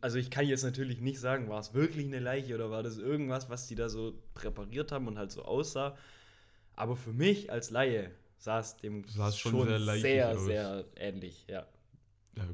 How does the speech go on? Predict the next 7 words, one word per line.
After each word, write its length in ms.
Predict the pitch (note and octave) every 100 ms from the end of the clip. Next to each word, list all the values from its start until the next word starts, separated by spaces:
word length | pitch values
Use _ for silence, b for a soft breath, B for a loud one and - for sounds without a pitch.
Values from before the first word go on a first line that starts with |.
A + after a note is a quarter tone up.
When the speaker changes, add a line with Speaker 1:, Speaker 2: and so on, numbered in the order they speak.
| F#2+
Speaker 2:
gut, 200 | G#2+ G2
aber 360 | F2 A#2+ C#3+ - - b b b b b b b - - - -
dafür 540 | F#2 A2+ G#2 G2+ - -
studieren 420 | - - G#2+ G#2
manche 280 | G#2 A2 A2
Leute 260 | A#2 A2 A#2+
Medizin. 680 | A#2 A#2+ A#2+ - C3+ B2+